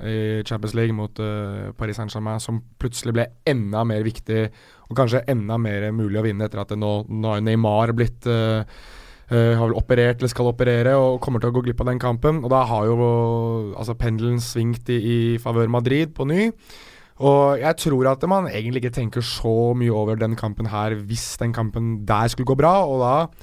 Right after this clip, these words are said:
hvis man kan introdusere disse spillerne i på ny da, Ronaldo, Carvajal, Marcelo, spillere som man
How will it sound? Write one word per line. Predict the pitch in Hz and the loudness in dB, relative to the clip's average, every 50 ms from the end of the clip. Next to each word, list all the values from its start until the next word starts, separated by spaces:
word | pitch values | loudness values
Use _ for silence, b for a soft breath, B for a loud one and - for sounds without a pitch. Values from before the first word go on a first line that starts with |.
| b b b b b b b | b b b b b b b
hvis | 131 131 | -2 -2
man | 139 127 | 0 2
kan | 135 139 139 143 139 | 2 2 2 2 0
introdusere | 131 143 135 143 143 143 139 - 143 123 123 | -2 0 0 2 2 2 2 2 0 0 0
disse | 123 123 131 | 0 -2 -4
spillerne | 120 - 135 120 113 110 113 117 120 113 | -2 0 0 0 2 0 0 0 0 0
i | 107 120 | -2 -4
på | 120 123 131 131 | -4 -2 -2 -2
ny | 127 131 139 | 0 0 2
da, | 143 143 135 131 | 2 2 2 2
Ronaldo, | 127 127 120 113 113 110 120 117 | 0 0 0 0 0 0 -2 -2
Carvajal, | - 120 113 117 113 120 113 113 113 | -2 -2 -2 -2 -2 -2 -4 -2 -2
Marcelo, | 117 117 117 - 110 113 120 | -2 -4 -4 -4 -4 -4 -4
spillere | 120 - 127 113 101 104 107 | 0 0 0 0 0 -2 -4
som | - 113 | -4 -4
man | 110 113 113 117 117 | -2 -2 -2 -2 -4